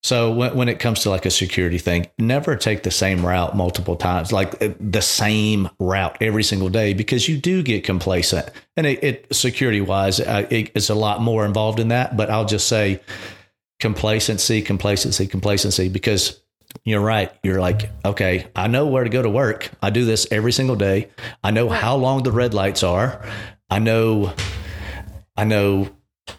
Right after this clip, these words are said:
Speaker 1: where the red lights are. I know where the stop signs are. And it's just like the vehicle will take you there by itself.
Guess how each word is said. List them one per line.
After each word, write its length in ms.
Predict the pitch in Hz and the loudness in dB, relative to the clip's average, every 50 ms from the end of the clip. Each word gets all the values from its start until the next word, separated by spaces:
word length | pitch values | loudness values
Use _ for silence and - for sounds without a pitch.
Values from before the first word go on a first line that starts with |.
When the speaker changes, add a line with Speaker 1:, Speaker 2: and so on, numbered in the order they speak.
| _ _ _ _ _ _ _ _ _ _ | _ _ _ _ _ _ _ _ _ _
Speaker 1:
where 140 | - 120 139 | -2 0 0
the 120 | 143 123 98 | 2 2 2
red 200 | 92 92 87 90 | 2 0 0 0
lights 240 | 85 78 - - | -2 -2 0 0
are. 260 | 90 82 92 117 117 107 | 0 2 2 0 0 0
I 80 | - 110 | 0 0
know 120 | 117 123 123 | 2 2 2
where 160 | 107 113 120 | 2 0 0
the 80 | 120 120 | 0 0
stop 300 | - - 107 101 - - | 0 0 0 0 0 0
signs 280 | - 92 87 92 87 | 0 0 0 0 0
are. 200 | 95 92 101 107 | 0 2 2 2
And 120 | 110 101 104 | 2 0 0
it's 140 | - - - | 0 0 0
just 240 | 113 104 - - - | 0 0 0 0 0
like 320 | 104 98 98 - - 113 | 0 0 0 -2 -2 -2
the 80 | 107 107 | -2 -2
vehicle 480 | - - 113 113 113 110 - 104 98 95 | 0 0 2 2 0 0 0 -2 -2 0
will 140 | 90 90 | 0 -2
take 380 | 87 - - 104 98 101 98 - | -2 0 0 0 0 0 0 -2
you 100 | 98 90 | -2 0
there 240 | 85 87 87 87 85 | 2 2 2 2 2
by 200 | 87 92 87 82 | 2 2 0 0
itself. 640 | - - - - 95 82 67 65 - - - - | 0 0 0 0 2 2 0 0 -2 -4 -8 -10